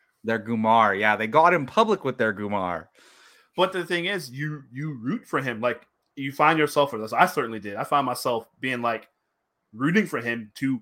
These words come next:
Speaker 2: evade the F B I and not get
Speaker 1: Mm-hmm.
Speaker 2: in trouble with the law, or, or I find myself
Speaker 1: I mean
Speaker 2: p-, taking his side against was Carmela's, like, getting upset with him for being a terrible husband. I find, find myself being like, "Ah, Carmela, you're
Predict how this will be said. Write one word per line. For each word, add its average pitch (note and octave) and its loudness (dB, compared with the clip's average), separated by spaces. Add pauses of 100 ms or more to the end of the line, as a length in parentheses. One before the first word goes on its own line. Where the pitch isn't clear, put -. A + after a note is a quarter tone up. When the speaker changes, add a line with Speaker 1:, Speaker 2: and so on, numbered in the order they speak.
(120)
Speaker 2:
evade C3+ 2
the B2+ -4
F - -6
B A#2+ -4
I G2 -6 (480)
and A2+ -4
not B2 2
get C3 -4
Speaker 1:
Mm-hmm. B2 -4
Speaker 2:
in A#2+ -6
trouble A#2+ -4
with A2 -4
the G#2+ -10
law, G#2 -4
or, G#2 -6 (420)
or C3+ 6
I B2+ 6
find C3 4
myself A#2+ 0
Speaker 1:
I D3+ -2
mean E3+ -4
Speaker 2:
p-, D#3 -4
taking E3+ -2
his C#3+ -2
side C#3 6
against B2 -8
was C3+ -8
Carmela's, C#3 0 (200)
like, C3 -4 (100)
getting D3+ 2
upset C#3 -2
with A2+ -6
him B2 -8 (180)
for C3 -4
being C3+ -2
a B2+ -4
terrible B2+ 0
husband. B2 -8 (300)
I B2+ -2
find, D3+ 2 (200)
find D3 -2
myself C3+ -4 (400)
being C#3 -4
like, C3 -2 (200)
"Ah, E3 2
Carmela, D3 0
you're C#3 -6